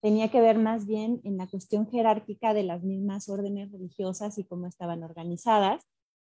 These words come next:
eh, y, y cómo de una biblioteca a lo mejor grande daba, eh, o daba o prestaba estos libros a otras bibliotecas de la misma orden más pequeñas, a lo mejor si tenía duplicados, por ejemplo,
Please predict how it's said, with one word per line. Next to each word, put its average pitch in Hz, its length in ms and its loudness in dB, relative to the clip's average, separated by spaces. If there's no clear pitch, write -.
eh, 170 440 -4
y, 190 220 0
y 208 200 0
cómo 254 580 4
de 202 340 2
una 226 340 6
biblioteca 214 520 -2
a - 20 4
lo 208 100 2
mejor 202 320 -2
grande 240 720 2
daba, 196 600 -8
eh, 175 420 -6
o 175 140 -4
daba 277 480 6
o 190 180 2
prestaba 247 720 2
estos 196 340 -4
libros 226 520 4
a 190 100 0
otras 196 320 2
bibliotecas 190 640 -2
de 190 80 -4
la 170 120 -6
misma 196 400 -2
orden 208 320 -2
más 196 180 -6
pequeñas, 233 640 4
a 202 40 -8
lo 185 80 -6
mejor 220 220 0
si 220 100 -2
tenía 190 240 -6
duplicados, 180 760 -6
por - 100 -20
ejemplo, 165 440 -16